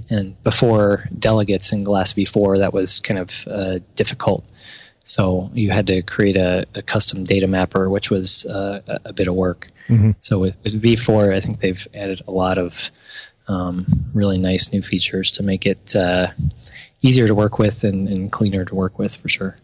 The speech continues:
Speaker 2: Yeah, definitely, definitely. And yeah, custom item generator takes me, takes me back.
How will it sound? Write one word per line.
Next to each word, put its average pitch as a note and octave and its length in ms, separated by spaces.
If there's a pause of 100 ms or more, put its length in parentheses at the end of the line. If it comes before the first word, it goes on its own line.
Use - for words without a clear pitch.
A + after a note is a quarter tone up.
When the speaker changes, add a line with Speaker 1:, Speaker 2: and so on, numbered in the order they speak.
(540)
Speaker 2:
Yeah, A2 180
definitely, F#2+ 540
definitely. F2 640
And F#2+ 340
yeah, F2+ 140
custom G#2+ 340
item F#2+ 260
generator E2+ 520 (160)
takes - 200
me, E2+ 180 (420)
takes - 180
me B2+ 80
back. G#2 400